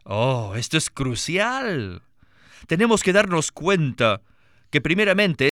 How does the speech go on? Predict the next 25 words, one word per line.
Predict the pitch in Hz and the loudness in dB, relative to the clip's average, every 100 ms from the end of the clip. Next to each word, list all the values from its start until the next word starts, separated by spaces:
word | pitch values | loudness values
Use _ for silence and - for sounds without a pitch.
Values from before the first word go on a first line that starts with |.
| _ | _
esta | - 135 - | -6 -4 -2
piedra | 143 214 226 185 131 143 - - | -4 -4 0 0 0 -2 -4 -16
llegó | 143 135 117 117 | -2 0 2 2
a | 110 | 2
ser | - 131 | 0 -2
una | 135 151 | 0 0
almohada. | 156 180 208 269 302 262 101 90 _ _ _ _ _ - - | 0 0 -2 -4 -6 -8 -10 -14 _ _ _ _ _ -16 -6
¿Y | 135 | -2
qué | 139 | 0
representa | 135 139 135 156 143 147 | 0 0 0 -2 0 0
la | 151 | -2
almohada? | 160 185 202 117 95 87 - _ _ _ _ _ | -2 -2 -2 -2 -4 -8 -16 _ _ _ _ _
Todo | - 311 | -4 2
el | 156 | 2
mundo | 143 165 131 | 2 0 0
sabe | - 135 131 | 2 2 4
lo | 120 | 2
que | 117 | 0
una | 117 113 | 0 0
almohada | 110 107 110 | 2 0 0
representa. | 113 123 127 226 320 247 127 92 _ _ _ _ | 0 -2 0 2 2 2 2 0 _ _ _ _
Descanso, | - 120 - 147 190 320 349 - 214 110 95 | -8 -6 -6 -2 -2 -2 -4 0 0 -2 -6
¿verdad? | 101 104 214 302 _ _ _ _ _ _ _ _ - | -6 -6 -6 -8 _ _ _ _ _ _ _ _ -14
Así | - 120 135 | -8 -4 -2
que | 135 131 127 | 2 2 0